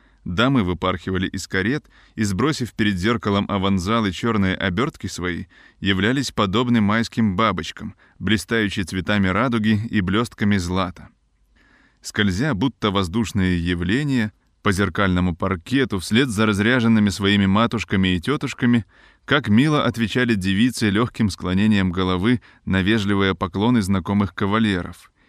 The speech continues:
и улыбкою на значительные взоры своих приятельниц — между тем, как на них наведены все лорнеты,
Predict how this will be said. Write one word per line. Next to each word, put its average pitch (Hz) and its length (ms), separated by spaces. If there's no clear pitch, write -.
и 120 160
улыбкою 123 680
на 101 160
значительные 117 720
взоры 104 360
своих 104 360
приятельниц — 90 880
между 104 320
тем, 113 240
как 92 140
на 95 120
них 110 240
наведены 101 560
все 110 300
лорнеты, 95 680